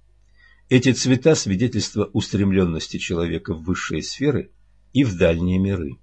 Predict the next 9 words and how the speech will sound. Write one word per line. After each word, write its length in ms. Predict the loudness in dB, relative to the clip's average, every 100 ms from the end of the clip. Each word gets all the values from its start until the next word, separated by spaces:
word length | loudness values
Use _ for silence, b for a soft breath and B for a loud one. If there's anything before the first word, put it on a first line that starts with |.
| _ _ _ _ _ _ _ _ _ _ _ _ _ _ _ _ _ _ _ _ _
В 60 |
чистые 480 | 2 4 4 6 6
глубокие 580 | 8 6 6 4 4 4
синие 480 | 2 2 4 2 0
цвета 400 | -4 -4 0 0
окрашены 520 | 2 0 0 -2 -4
искренние, 880 | -2 -2 -2 0 2 2 -2 -8 -10
высокодуховные, 1160 | -2 0 2 2 0 -2 2 2 2 -2 -6 -12 -18 _ _
возвышенные, 1040 | 2 2 2 -2 -2 0 -2 -2 -8 -12